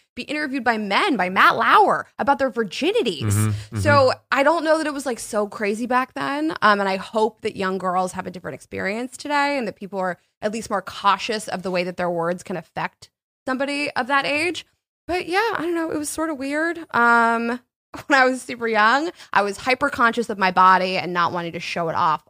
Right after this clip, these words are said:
Speaker 1: all the time. But there were parts of it I liked too. Listen, I liked that I got attention, and I liked that boys liked me when it,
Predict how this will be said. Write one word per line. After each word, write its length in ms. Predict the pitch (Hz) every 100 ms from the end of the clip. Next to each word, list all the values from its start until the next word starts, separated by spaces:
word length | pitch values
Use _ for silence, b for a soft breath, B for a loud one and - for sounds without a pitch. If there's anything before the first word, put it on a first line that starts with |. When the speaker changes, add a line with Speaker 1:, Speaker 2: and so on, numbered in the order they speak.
| -
Speaker 1:
all 220 | - 202
the 100 | -
time. 420 | - - - - _ b b
But 100 | -
there 100 | 370
were 60 | 480
parts 240 | 494 539
of 60 | 539
it 140 | 571 494
I 40 |
liked 220 | 539 - -
too. 180 | 554 494
Listen, 340 | 302 - 277 214
I 120 | 247
liked 340 | 254 294 -
that 100 | 320
I 60 | 269
got 140 | 233
attention, 600 | 208 - 185 180 165 113 113
and 220 | 202 208 B B
I 100 | -
liked 280 | 214 226 254
that 140 | 294
boys 260 | 214 208 196
liked 280 | 180 185 -
me 340 | 185 165 151 -
when 160 | 208 202
it, 140 | 175